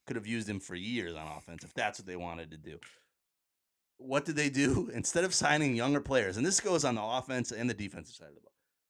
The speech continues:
they signed a bunch of cheaper <laughs> stopgap guys who are of questionable leadership. I mean, like, not that they're questionable leaders, but they just haven't had an opportunity to lead, like James Jones. I don't think Matt Schaub really commanded the locker room. I guess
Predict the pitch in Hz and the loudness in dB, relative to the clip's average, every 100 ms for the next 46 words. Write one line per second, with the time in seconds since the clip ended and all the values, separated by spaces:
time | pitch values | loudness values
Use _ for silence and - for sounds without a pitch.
0 | _ - 135 151 151 131 107 87 113 131 | _ 0 2 4 2 2 2 0 0 0
1 | 110 - - - - 180 180 104 - - | -2 -4 -4 -2 0 2 4 2 -2 -12
2 | _ _ _ _ - - - 139 160 160 | _ _ _ _ -12 -6 0 2 2 2
3 | 135 135 - 110 98 95 104 101 - _ | 2 2 2 2 4 2 0 -4 -10 _
4 | _ _ _ _ _ _ - 139 135 127 | _ _ _ _ _ _ 0 4 4 4
5 | 120 - - 170 - 175 151 123 113 160 | 0 -2 0 2 2 0 0 0 2 4
6 | 151 139 - 143 160 160 151 139 165 180 | 4 2 2 2 4 4 4 2 4 4
7 | 202 - 151 139 135 127 135 - 120 104 | 4 0 -4 -2 -2 0 0 0 -4 -4
8 | 104 107 98 95 87 - _ - 120 139 | -4 -2 -2 -4 -6 -10 _ -8 -4 -2
9 | 143 151 127 117 - - 113 113 104 - | 0 4 4 4 -2 -4 0 0 0 -2
10 | - 110 98 92 95 98 90 87 85 - | -4 -2 -2 -4 -4 -4 -4 -8 -10 -8
11 | 98 92 82 82 90 90 87 80 104 90 | -6 -6 -6 -8 -8 -8 -10 -8 -6 -6
12 | 87 87 90 - 87 87 85 85 85 85 | -6 -4 -2 -2 -2 -2 -2 -6 -8 -6
13 | 85 80 78 80 80 87 82 95 107 | -6 -6 -6 -6 -8 -8 -6 -4 -6